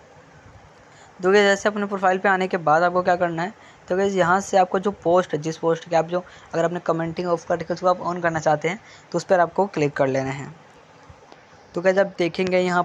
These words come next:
पर, अ, मैं post पे आ चुका हूँ। यहाँ पे आप देखेंगे कि यहाँ पे कोई सा भी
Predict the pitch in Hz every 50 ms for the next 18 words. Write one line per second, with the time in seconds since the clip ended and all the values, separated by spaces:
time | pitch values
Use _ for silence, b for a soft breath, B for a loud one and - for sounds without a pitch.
0 | - 185 196 220 240 - - - - - - - - - - 160 160 160 165 165
1 | - 175 170 - - 185 180 175 - 180 - 202 196 190 185 180 180 - 196 185
2 | 180 185 185 - 185 185 185 202 240 - B B B B B B B B B -
3 | - 214 208 185 190 208 208 226 226 226 - - 202 208 226 220 214 220 208 190
4 | 202 214 214